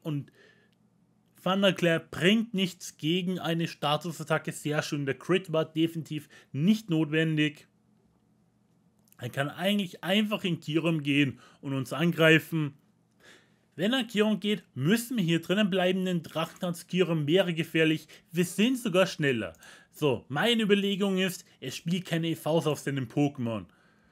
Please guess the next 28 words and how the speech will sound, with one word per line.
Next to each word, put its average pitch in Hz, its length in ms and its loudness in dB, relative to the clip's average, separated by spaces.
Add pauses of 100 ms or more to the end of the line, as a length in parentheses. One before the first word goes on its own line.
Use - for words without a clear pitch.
(320)
Denn 131 100 -6
sonst 202 320 2
könnte 233 300 0
ich - 80 -12
mir 196 100 2
es 180 160 -4
nicht 240 280 -2
vorstellen, 190 1040 2 (640)
warum 202 600 2
wir 240 180 0
schneller 190 560 2
sind 170 320 -4
als 147 220 -6
ein 165 160 -4
Kyurem. 131 680 0 (240)
Und 143 140 -10
warum 185 420 4
ist - 300 -4
Landorus 170 520 2
T 160 360 -6 (200)
schneller 185 460 -2
als 170 240 -4
Cinccino? 156 600 -6 (200)
Aber 170 160 -4
ist 220 240 -6
Cinccino 240 640 -6
nicht 339 360 -12 (240)
auch - 260 -6